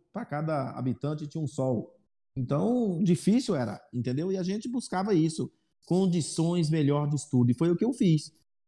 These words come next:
Eu, eu, é com os, os, os donos da universidade em Assunção, falei, "Não, dá pra fazer, dá pra ser organizado e dá pra,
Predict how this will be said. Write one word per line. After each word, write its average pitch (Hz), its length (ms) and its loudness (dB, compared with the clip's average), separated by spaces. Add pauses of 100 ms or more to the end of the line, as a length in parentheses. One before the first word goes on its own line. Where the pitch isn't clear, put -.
Eu, 147 280 2
eu, 143 280 4
é 131 100 0
com 156 240 -2
os, 165 140 -2
os, - 60 -8
os 147 400 4
donos 156 420 2
da 143 100 0
universidade 143 560 -2
em 143 60 -10
Assunção, 170 460 -4
falei, 147 260 0
"Não, 127 160 0
dá 139 140 0
pra 143 120 -4
fazer, 139 480 -2 (380)
dá 143 260 0
pra 139 140 0
ser 131 300 0
organizado 127 680 0
e 135 80 0
dá 139 240 -2
pra, 135 400 -8